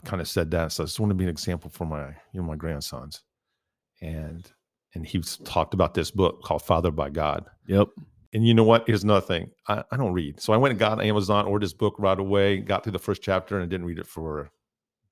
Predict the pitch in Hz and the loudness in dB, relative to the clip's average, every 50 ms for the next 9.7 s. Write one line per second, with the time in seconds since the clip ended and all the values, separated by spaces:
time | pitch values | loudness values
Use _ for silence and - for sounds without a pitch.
0 | _ _ _ _ _ _ _ - 85 80 76 71 - - - 82 73 71 69 - | _ _ _ _ _ _ _ -18 -16 -14 -14 -16 -16 -14 -12 -12 -10 -10 -12 -14
1 | - - - _ _ _ _ _ - - - - - 104 92 - - 113 98 90 | -16 -18 -20 _ _ _ _ _ -20 -20 -20 -12 -6 -6 -4 -2 0 0 0 2
2 | 95 95 104 101 98 101 101 98 90 90 82 85 87 85 82 78 - _ _ _ | 2 0 0 0 0 0 -2 -2 -4 -6 -6 -4 -4 -4 -4 -4 -8 _ _ _
3 | _ _ _ - - 113 127 127 110 80 82 95 95 78 76 - - 85 80 87 | _ _ _ -16 -12 -8 -8 -8 -8 -6 -6 -4 -4 -6 -6 -10 -10 -10 -6 -6
4 | 98 - - - 92 87 90 87 85 80 80 87 87 87 85 - - _ _ _ | -6 -6 -6 -8 -8 -6 -6 -6 -6 -6 -4 -4 -4 -4 -4 -6 -10 _ _ _
5 | _ _ _ _ _ - 104 107 104 95 95 104 110 107 104 98 90 85 85 85 | _ _ _ _ _ -4 -2 -2 0 0 0 -2 -2 -2 -2 -4 -6 -6 -6 -8
6 | 90 - 50 - - - _ _ - - 92 90 - - - 98 87 80 80 82 | -6 -6 -8 -10 -10 -14 _ _ -8 -6 -6 -6 -6 -6 -6 -6 -6 -6 -6 -8
7 | 85 85 - - 90 87 87 87 - 85 - 80 82 - 85 85 85 - - 82 | -8 -10 -10 -12 -12 -12 -12 -12 -14 -16 -20 -20 -20 -20 -20 -20 -20 -16 -12 -12
8 | 78 - 82 78 78 78 - - 82 80 78 80 78 78 76 76 - 73 71 73 | -12 -10 -8 -8 -8 -8 -8 -8 -8 -8 -8 -8 -10 -10 -10 -10 -10 -10 -10 -8
9 | 85 80 80 78 73 76 73 76 80 80 80 80 80 _ | -8 -6 -6 -6 -8 -10 -10 -8 -6 -4 -4 -6 -6 _